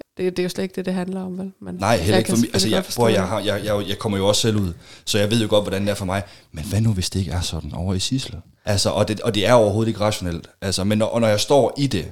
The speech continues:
Speaker 2: så er det jo der, hvor det ikke er rationelt. Men, men, men, når, altså, men, men, men sidder jeg ikke midt i det, i min følelsesvold, eller hvad man skal sige, jamen, så, så kan jeg jo, så, så ved jeg jo godt, at, at prøv at høre, Sissel, hun smider ikke alt det, vi har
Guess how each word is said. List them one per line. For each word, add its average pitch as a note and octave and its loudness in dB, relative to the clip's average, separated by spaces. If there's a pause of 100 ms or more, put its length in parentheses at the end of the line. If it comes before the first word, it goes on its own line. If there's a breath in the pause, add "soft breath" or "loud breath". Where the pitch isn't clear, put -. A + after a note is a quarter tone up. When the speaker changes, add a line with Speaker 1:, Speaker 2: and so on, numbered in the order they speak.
(140)
Speaker 2:
så - 0
er B2 6
det B2 4
jo G#2+ 2
der, B2 8
hvor G2 2
det F#2+ 0
ikke G2+ 0
er E2+ -4
rationelt. F#2 -2
Men, F#2+ -2
men, G2 -4
men, G2 -4
når, F#2+ -4 (380 soft breath)
altså, F#2+ -2 (260 soft breath)
men, G2+ -2
men, G#2+ 0
men G#2+ 0
sidder C3+ 4
jeg G#2+ 6
ikke B2 0
midt C3 8
i A#2+ 8
det, F#2 0
i G2+ -2
min G2+ 2
følelsesvold, G2+ 2
eller D#2+ -4
hvad F2+ -2
man F2+ -2
skal - -6
sige, F#2+ -4
jamen, F2 -4
så, - 2 (180)
så - -2
kan - -2
jeg G#2+ 4
jo, G2+ 2
så, - -2
så - 0
ved A#2 4
jeg F#2 0
jo E2+ -2
godt, G2+ 2
at, F2 -8
at E2+ -8 (220)
prøv G#2+ -2
at G#2+ 2
høre, E2+ -2 (420)
Sissel, A#2 2
hun G#2 4
smider G2+ 4
ikke - 0 (440)
alt G#2+ -2
det, G#2+ -6
vi G#2 -2
har G2+ 0